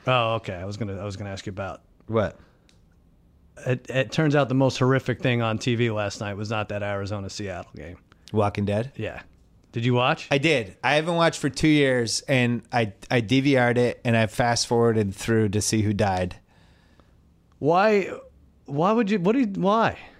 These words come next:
Speaker 2: Let's, let's do World Series,
Speaker 1: All
Speaker 2: then
Speaker 1: right,
Speaker 2: we'll
Speaker 1: all
Speaker 2: end
Speaker 1: right.
Speaker 2: with Walking Dead,
Speaker 1: All right.
Speaker 2: just in case people haven't seen it yet. So World Series, the Cubs are minus two hundred.
Speaker 1: Oh, it is two to one. Wow.
Speaker 2: They're officially two to one.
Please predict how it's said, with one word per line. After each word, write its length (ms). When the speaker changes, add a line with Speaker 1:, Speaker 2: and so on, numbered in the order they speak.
Speaker 2:
Let's, 240
let's 220
do 140
World 240
Series, 280
Speaker 1:
All 120
Speaker 2:
then 100
Speaker 1:
right, 160
Speaker 2:
we'll 40
Speaker 1:
all 60
Speaker 2:
end 120
Speaker 1:
right. 60
Speaker 2:
with 120
Walking 340
Dead, 120
Speaker 1:
All 80
right. 180
Speaker 2:
just 240
in 60
case 200
people 280
haven't 200
seen 220
it 60
yet. 200
So 220
World 260
Series, 640
the 100
Cubs 480
are 280
minus 540
two 240
hundred. 400
Speaker 1:
Oh, 100
it 80
is 160
two 180
to 100
one. 180
Wow. 200
Speaker 2:
They're 100
officially 440
two 200
to 80
one. 300